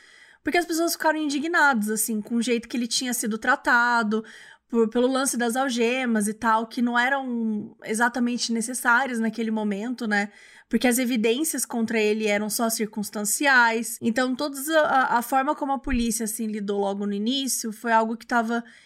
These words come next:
incomodando bastante. E nos dias seguintes ao assassinato, a foto do O J algemado foi capa da revista Time. Só que a foto tava escurecida,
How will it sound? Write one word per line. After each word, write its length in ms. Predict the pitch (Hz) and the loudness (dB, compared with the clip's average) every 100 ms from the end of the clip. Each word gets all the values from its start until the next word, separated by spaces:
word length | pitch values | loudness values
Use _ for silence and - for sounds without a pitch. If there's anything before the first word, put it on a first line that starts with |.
| _ | _
incomodando 640 | - 233 247 240 226 233 226 | -2 2 2 2 2 0 0
bastante. 720 | 214 247 - 214 185 185 - - _ _ _ - | 0 0 -2 -4 -4 -6 -12 -20 _ _ _ 0
E 60 | |
nos 180 | 262 302 | 2 2
dias 180 | 285 370 | 2 2
seguintes 680 | 381 269 254 247 294 262 226 | 2 0 -4 -6 -6 -2 2
ao 100 | 214 | 2
assassinato, 880 | 208 220 - 220 208 269 302 233 208 - - - | 2 -2 -2 2 2 2 0 -4 -6 -10 -20 -2
a 140 | 247 | -2
foto 360 | - 269 285 294 | 2 2 2 0
do 120 | 240 | 0
O 80 | 240 | 0
J 220 | 220 202 | 0 0
algemado 600 | 202 208 208 214 269 247 | -2 -2 2 2 2 -2
foi 240 | 247 311 | -4 -4
capa 480 | 339 - 269 262 302 | -4 0 0 0 -2
da 100 | 262 | -2
revista 440 | 269 254 254 - 302 | 0 0 -2 -2 -2
Time. 560 | 320 269 220 208 202 | 2 2 4 2 -2
Só 220 | - 302 311 | 0 2 2
que 100 | 381 | 2
a 80 | |
foto 400 | 370 285 262 - | 2 2 0 -2
tava 260 | - 262 254 | -4 -2 -2
escurecida, 960 | 277 - 311 302 311 - 285 208 202 | -4 -4 -2 0 -2 -4 -2 0 -2